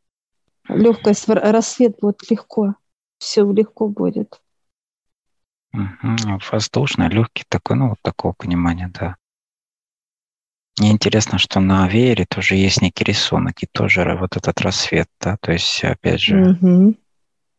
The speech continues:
Speaker 2: М, да, благодарю. Я понимаю, что здесь очень, м,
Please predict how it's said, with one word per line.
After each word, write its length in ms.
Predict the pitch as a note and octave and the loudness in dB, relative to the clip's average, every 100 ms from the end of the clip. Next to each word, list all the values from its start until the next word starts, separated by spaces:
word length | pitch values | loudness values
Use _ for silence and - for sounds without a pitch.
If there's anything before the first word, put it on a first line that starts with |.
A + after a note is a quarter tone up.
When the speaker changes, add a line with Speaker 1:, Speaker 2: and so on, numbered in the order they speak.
| _ _ _ _ _ _ _ - | _ _ _ _ _ _ _ -10
Speaker 2:
М, 280 | A#2 B2+ A#2 | -6 -4 -4
да, 320 | G2 F#2 G#2 | -6 -6 -6
благодарю. 600 | G#2+ - - G2+ G#2 A#2+ A#2+ _ _ _ _ _ _ _ - | -8 -18 -12 -8 -6 -6 -10 _ _ _ _ _ _ _ -6
Я 200 | G2+ G#2+ | 0 0
понимаю, 460 | - G#2 A2 G#2+ G2+ | 2 2 4 4 2
что 200 | - F#2 | -4 -6
здесь 300 | G2+ F#2+ - | -2 -2 -2
очень, 500 | - - F#2 F#2+ G2+ _ _ _ - - - - | -4 -2 -2 -2 -8 _ _ _ -18 -16 -16 -10
м, 220 | G2 F#2+ | -8 -8